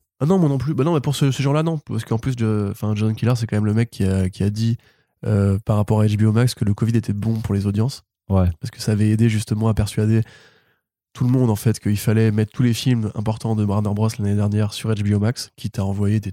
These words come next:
Speaker 1: tonnes de projets au casse-pipe et à ce que, en fait, la plupart de ces, de ces films-là ne rapportent pas un centime. Euh, d'ailleurs, Wonder Woman quatre-vingt-quatre avait un, avait été, avait un,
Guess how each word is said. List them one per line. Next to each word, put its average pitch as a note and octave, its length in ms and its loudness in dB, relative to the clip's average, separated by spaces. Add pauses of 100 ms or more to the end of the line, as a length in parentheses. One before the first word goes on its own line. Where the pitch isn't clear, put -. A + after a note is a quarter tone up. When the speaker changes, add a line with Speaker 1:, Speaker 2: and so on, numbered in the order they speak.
(100)
Speaker 1:
tonnes A2 200 -2
de G#2 80 -4
projets G#2 280 -4
au G2+ 60 0
casse-pipe - 480 -6
et F#2+ 60 -2
à F#2 80 -2
ce - 80 -8
que, G#2 160 0 (640)
en G#2+ 40 -6
fait, G#2 140 0
la G#2 60 0
plupart A2 180 0
de G#2+ 60 0
ces, - 80 -2
de A2 160 -4
ces G2+ 160 0
films-là G#2+ 320 0
ne G#2 80 0
rapportent F#2+ 340 -4
pas F#2 100 -4
un F#2 100 -4
centime. B2 400 -2 (800)
Euh, F#2 380 0
d'ailleurs, G2+ 200 0
Wonder G#2 180 -2
Woman G#2+ 140 2
quatre-vingt-quatre A2+ 380 -4
avait G#2+ 80 2
un, G2+ 180 0
avait G#2+ 140 0
été, G#2 140 0
avait G#2+ 100 4
un, G#2+ 180 4